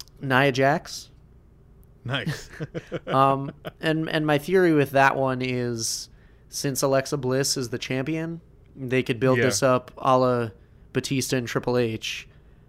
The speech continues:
Speaker 2: Yep.
Speaker 1: And then
Speaker 2: Friends
Speaker 1: Nia
Speaker 2: thing.
Speaker 1: could go to SmackDown. Except I
Speaker 2: Yeah.
Speaker 1: want her to go to SmackDown and win the belt.
Speaker 2: <laughs>
Speaker 1: Because I think that would, like, so if it's not gonna be Asuka, I would want it to be Nia Jax for that reason.
Speaker 2: Mm-hmm.
Speaker 1: Because this way we can get Nia Jax over on SmackDown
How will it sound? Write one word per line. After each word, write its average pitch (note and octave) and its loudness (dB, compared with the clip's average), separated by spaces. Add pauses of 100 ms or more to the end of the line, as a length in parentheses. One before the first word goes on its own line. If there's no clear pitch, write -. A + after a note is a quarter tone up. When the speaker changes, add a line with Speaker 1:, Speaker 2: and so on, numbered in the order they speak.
(320)
Speaker 2:
Yep. A2+ -6
Speaker 1:
And C3+ 2
then C3+ 4
Speaker 2:
Friends B2 0
Speaker 1:
Nia C#3 6
Speaker 2:
thing. - -6
Speaker 1:
could B2 -4
go B2+ 2
to A#2 -2
SmackDown. C3 -6 (680)
Except C3+ -4
I C3 4
Speaker 2:
Yeah. B2+ 4
Speaker 1:
want B2+ 4
her B2 -2
to A#2+ -2
go A#2 -4
to A2+ -4
SmackDown C3 -8 (240)
and C3 -8
win A#2+ -6
the A2+ -8
belt. - -4
Speaker 2:
<laughs> G#3 0 (520)
Speaker 1:
Because C3 0
I B2+ 4
think B2 -4
that B2+ 0
would, A#2 -4 (320)
like, C3+ 2
so D#3+ 4
if D3+ 4
it's B2 -2
not C3+ 4
gonna D3+ 0
be D#3 4
Asuka, D#3 4
I C3 2
would B2 -2
want A#2+ -2
it A2 -14
to - -18
be B2 -2
Nia A2+ -4
Jax - -6
for B2+ -4
that A#2 -2
reason. B2 -6
Speaker 2:
Mm-hmm. C3+ -6 (420)
Speaker 1:
Because C3 -2
this B2+ 0
way C3+ 2
we B2 0
can C3 -4
get B2 0
Nia B2 0
Jax A#2+ -2
over A#2+ -4
on A2+ -8
SmackDown A#2+ -4